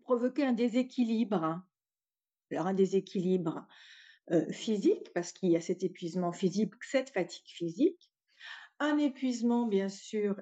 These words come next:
émotionnel, parce que quand le physique ne suit plus,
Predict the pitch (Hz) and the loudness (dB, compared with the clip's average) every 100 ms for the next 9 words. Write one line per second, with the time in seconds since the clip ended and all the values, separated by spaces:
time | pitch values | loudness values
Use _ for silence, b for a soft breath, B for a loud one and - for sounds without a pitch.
0 | - 220 220 214 247 220 226 226 208 180 | 0 2 2 -2 -2 0 -2 -4 -4 -4
1 | - 196 214 247 240 - 220 208 233 233 | 0 0 2 2 0 -2 -2 0 -2 2
2 | 196 185 - 202 - 220 214 214 | 0 0 -4 -6 -2 0 2 0